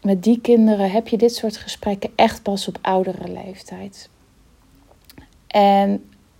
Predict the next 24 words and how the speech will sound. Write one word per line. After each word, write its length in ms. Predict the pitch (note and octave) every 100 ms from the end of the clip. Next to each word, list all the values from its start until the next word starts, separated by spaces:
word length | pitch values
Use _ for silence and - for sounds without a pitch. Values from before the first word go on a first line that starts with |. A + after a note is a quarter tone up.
| _ _
daarnaast 600 | - F#3+ F#3 F#3+ G3 A3+ -
is 140 | G#3
het 220 | G#3 -
ook 260 | G#3+ G#3 - _ _ _ _ _
heel 260 | F3+ G3 A3+
opvallend 920 | G3+ G3 - F#3+ F3+ F#3 G3+ B3+ -
bij 140 | G3
hoogbegaafde 720 | F3+ F#3+ G3 F#3 - G3 G3 G3+
kinderen, 500 | - F#3+ F#3+ F#3 G#3+ - - -
is 120 | G3+
dat 180 | F#3+ A3
ze 140 | A3 G#3+
niet 200 | A3+ -
alleen 340 | G3+ G3+ G3+
maar 160 | F#3+ F#3
dit 300 | G3 - E3+
benoemen, 720 | F#3 G3 B3 B3+ F3+ F#3+ G3+
maar 160 | G3+ -
ook 200 | A3+ A3+
het 180 | G3+
concept 600 | - G#3+ G3 - A3 - E3
de 140 | F#3+
dood 580 | F#3+ G#3 G3 A3 - - - - - - - _ _ _ _ _
eigenlijk 500 | - A#3+ A#3+ G#3 -